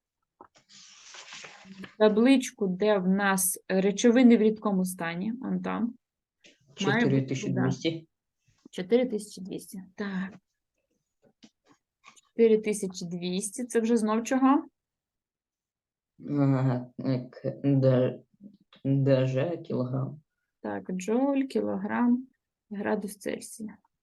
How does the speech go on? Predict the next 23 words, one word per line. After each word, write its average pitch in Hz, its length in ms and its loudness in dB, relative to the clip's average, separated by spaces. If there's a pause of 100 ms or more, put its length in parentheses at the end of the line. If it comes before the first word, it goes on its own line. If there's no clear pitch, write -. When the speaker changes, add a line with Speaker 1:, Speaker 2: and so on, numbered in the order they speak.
(140)
Speaker 1:
Так. 185 440 -6 (1500)
І 330 440 6 (380)
на 202 320 0
масу. 196 640 2
Маса 269 360 6
буде 247 200 2
та 233 160 0
сама. 180 320 -2
Дивіться, 185 300 0
яка 208 200 2
була 226 160 4
маса 214 420 0
льоду, 277 220 -2
така 220 240 -6
потім 214 300 -6
з 190 60 -2
нього 208 240 2
утвориться 196 420 -4
маса 175 280 -4
води. 180 340 -10 (880)
Ми 196 160 -4
без 185 260 -2
втрат - 420 -4